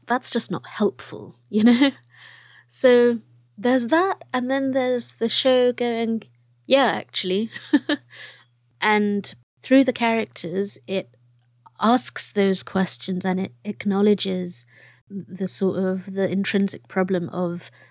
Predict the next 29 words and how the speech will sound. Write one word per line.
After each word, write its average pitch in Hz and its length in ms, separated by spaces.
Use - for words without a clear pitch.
that 185 300
premise. 185 640
And, 226 340
and 240 280
the 233 100
way 247 180
that 285 160
it - 160
turns 247 360
it - 80
is 180 100
actually 370 300
really 277 200
interesting, 170 720
um, 190 540
because 214 760
I 226 80
think 302 220
it's - 180
really 349 160
important, 240 680
like, 196 260
in 208 160
a 202 60
drama 208 300
when 190 160
you 175 80
characterize 175 800
somebody, 175 680